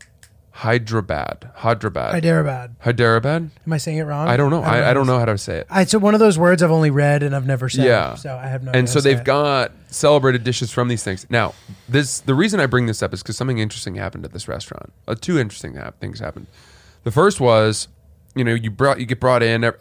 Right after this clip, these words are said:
Speaker 1: all the serving staff is wearing masks. And then I'm sitting, you know, our guy is explaining,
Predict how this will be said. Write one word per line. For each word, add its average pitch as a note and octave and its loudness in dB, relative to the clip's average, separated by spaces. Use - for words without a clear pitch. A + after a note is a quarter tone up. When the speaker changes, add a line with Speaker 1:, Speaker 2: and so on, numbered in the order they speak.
Speaker 1:
all C#3 4
the B2+ 0
serving A#2 0
staff G2 -4
is G2 -6
wearing G2+ -4
masks. E2+ -10
And A#2 -4
then C3 0
I'm A#2+ -2
sitting, C#3+ -2
you C3 -4
know, A#2+ 2
our A2 4
guy C3 2
is B2 0
explaining, A2+ -2